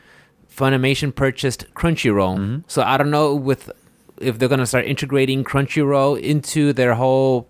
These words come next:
Speaker 1: PlayStation, uh, you know, um, bundle and stuff,
Speaker 2: Mm-hmm.
Speaker 1: which I would be excited for because I think I'm missing some of the JoJo Bizarre series, and it's on Crunchyroll.
Speaker 2: I gotcha.
Speaker 1: So if they do that,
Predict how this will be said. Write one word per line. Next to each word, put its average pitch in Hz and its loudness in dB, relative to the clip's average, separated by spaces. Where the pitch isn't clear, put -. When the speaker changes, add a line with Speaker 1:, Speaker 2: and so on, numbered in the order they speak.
Speaker 1:
PlayStation, 127 -2
uh, 107 -4
you 110 -6
know, 98 -4
um, 92 -8
bundle 117 0
and 123 -2
stuff, 135 -2
Speaker 2:
Mm-hmm. 113 -10
Speaker 1:
which 135 -2
I 131 0
would 151 2
be 120 2
excited 110 0
for 101 -2
because 95 -8
I 110 -4
think 139 -4
I'm 127 -4
missing 123 -2
some 131 -2
of 123 0
the 117 4
JoJo 117 2
Bizarre 113 2
series, 131 0
and 113 -2
it's 123 0
on 117 2
Crunchyroll. 131 0
Speaker 2:
I 95 -2
gotcha. 82 -2
Speaker 1:
So 120 2
if 175 -2
they 165 2
do 151 2
that, 170 2